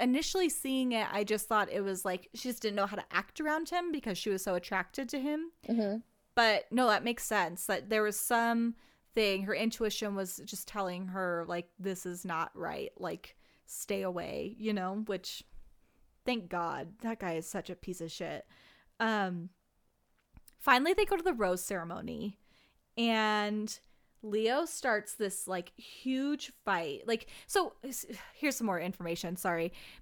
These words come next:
Speaker 1: Basically, everyone is coupled up except Chelsea. So there's
Speaker 2: So I love that they were like, "Chelsea is the bachelorette."
Speaker 1: Yeah, I
Speaker 2: <laughs>
Speaker 1: loved it. So funny. So it's like,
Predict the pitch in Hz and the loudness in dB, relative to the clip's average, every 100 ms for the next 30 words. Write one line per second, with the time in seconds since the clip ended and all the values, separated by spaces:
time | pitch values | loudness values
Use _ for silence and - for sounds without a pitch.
0 | - 381 508 494 508 - - 262 339 349 | 4 6 6 8 8 8 6 6 8 8
1 | 381 415 381 - 269 247 311 233 202 - | 8 8 4 4 2 4 4 6 6 4
2 | 226 - - - 208 - - - 220 170 | 0 2 2 6 6 4 -8 -2 0 0
3 | - 147 233 - - - 269 247 233 226 | -4 -6 -10 -12 -16 2 6 8 8 6
4 | 214 208 - - - - - 240 226 220 | 6 4 0 -4 -10 -20 -4 6 12 12
5 | 220 214 220 208 185 165 - - 247 254 | 12 12 8 8 10 8 6 8 12 12
6 | - 359 277 208 196 160 190 - 202 160 | 12 10 10 6 12 12 12 6 8 10
7 | 113 233 - 269 302 262 330 - 262 254 | 10 8 6 8 12 12 12 12 12 12
8 | 240 220 539 180 165 - - - 262 247 | 12 12 10 8 6 0 0 8 10 10
9 | 247 214 185 180 - 269 254 247 240 226 | 8 4 4 -2 6 8 8 8 4 4